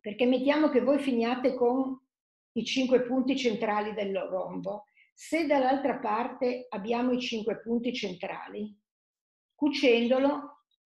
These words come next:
rimane precisa allo stesso modo. Vedete, fa così e poi così, si stringe e si allarga. Però i forellini combaciano perfettamente.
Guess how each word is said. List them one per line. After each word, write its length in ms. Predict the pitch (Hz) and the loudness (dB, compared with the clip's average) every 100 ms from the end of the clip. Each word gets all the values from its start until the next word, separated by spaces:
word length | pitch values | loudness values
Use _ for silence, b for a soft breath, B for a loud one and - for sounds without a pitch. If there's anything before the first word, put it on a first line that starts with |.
| _ _ _ _ _ _ _ _ _ _ _ _ _ _ | _ _ _ _ _ _ _ _ _ _ _ _ _ _
rimane 500 | 226 254 247 233 247 | -2 0 2 4 2
precisa 500 | 254 240 - 240 233 | 2 2 0 -2 2
allo 140 | 247 226 | 2 2
stesso 400 | - 202 - 202 | 0 -6 -2 0
modo. 320 | 226 190 185 | 0 0 -2
Vedete, 560 | 208 220 208 202 185 b _ | 0 2 0 -2 -12 b _
fa 220 | _ 220 - | _ -2 4
così 540 | 277 - 247 277 - | 4 6 4 4 2
e 120 | 240 | -2
poi 220 | 240 214 | 0 -2
così, 400 | 220 196 175 165 - | 0 -4 -4 -8 -8
si 200 | - 233 | -6 -2
stringe 580 | - 254 285 285 294 | 2 4 4 4 2
e 80 | 233 | 0
si 160 | 214 226 | -2 -2
allarga. 440 | 196 180 185 - B B B - | -4 -6 -10 -12 B B B -2
Però 240 | 302 233 | 0 2
i 80 | 226 | 0
forellini 920 | - 277 320 320 233 233 262 277 - | 2 2 4 4 4 4 4 4 0
combaciano 640 | - 262 214 208 247 226 | 0 2 2 0 -2 -2
perfettamente. 880 | 214 214 202 - 202 220 196 - - | -4 -6 -8 -6 -4 -2 -4 -8 -16